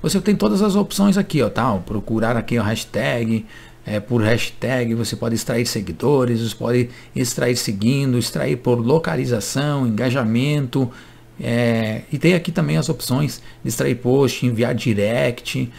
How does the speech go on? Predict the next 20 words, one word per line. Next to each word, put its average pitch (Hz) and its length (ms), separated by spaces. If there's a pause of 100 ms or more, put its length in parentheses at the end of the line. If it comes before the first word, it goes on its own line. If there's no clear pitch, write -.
(180)
com 156 140
autocomentário, 117 920
comentar 110 380
o 98 60
último, 123 540
autoresponder, 123 960 (420)
tudo 226 340
isso 202 300
você 190 280
tem, 101 280
tá? 139 240 (320)
Então 156 200
aqui 156 180
basta 143 380
você 196 280
logar 127 420
com 139 180
uma 170 200
conta 180 440
aqui, 202 420